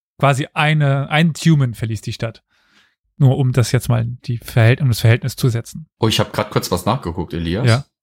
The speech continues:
Speaker 2: Tatsächlich wird laut Wikipedia eine Einheit von zehntausend bis darüber Mann als Division bezeichnet. Das ist mir halt nicht so geläufig gewesen, weil ich selber meinen Dienst bei der Bundeswehr in einer schnellen Division, in einer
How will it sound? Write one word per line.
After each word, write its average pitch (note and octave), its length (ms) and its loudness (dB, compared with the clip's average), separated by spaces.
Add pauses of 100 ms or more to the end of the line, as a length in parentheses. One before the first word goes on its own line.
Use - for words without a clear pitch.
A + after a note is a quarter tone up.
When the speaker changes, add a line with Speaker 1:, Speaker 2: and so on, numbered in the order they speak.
Speaker 2:
Tatsächlich - 1120 -4
wird G2 340 0
laut G2 340 -2
Wikipedia G#2+ 1120 -2
eine G#2 240 -2
Einheit A2+ 440 0
von G2+ 220 -2
zehntausend A2 520 0
bis G2 120 -8
darüber G#2+ 300 -2
Mann G2+ 240 -2
als F#2+ 180 -4
Division G2+ 440 0
bezeichnet. D2+ 600 -6
Das D#2 120 -6
ist - 180 -4
mir G#2 120 2
halt F#2+ 220 -2
nicht G2 140 -2
so G2 260 0
geläufig F#2 340 0
gewesen, G2 300 -4
weil F2+ 140 0
ich - 60 -6
selber G#2 500 0 (580)
meinen F#2+ 180 2
Dienst G2+ 220 -4
bei G2+ 80 2
der F#2+ 80 2
Bundeswehr G#2 380 -4
in F2 80 -2
einer F#2 80 -6
schnellen G#2+ 360 0
Division, F2 440 -2
in F2+ 160 -6
einer E2 160 -4